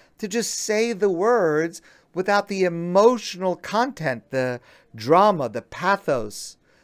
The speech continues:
the sincerity. Such a prayer is dry, it's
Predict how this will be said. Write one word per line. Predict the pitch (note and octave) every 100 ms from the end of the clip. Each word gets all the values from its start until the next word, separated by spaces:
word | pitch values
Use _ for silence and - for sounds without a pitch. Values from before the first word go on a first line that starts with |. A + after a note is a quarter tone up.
| _
the | B2+
sincerity. | D#3 - C#3 C3 - - F#3 A3 G3 - F2 G2+ _ _ _ _ _ _ _
Such | - - A3+
a | A#3
prayer | - G#3+ A#3 A#3 G#3+
is | F#3+ E3+
dry, | C#3+ E3+ G3+ A#3+ C#4+ B3 A#2 F#2 -
it's | D3+ E3 -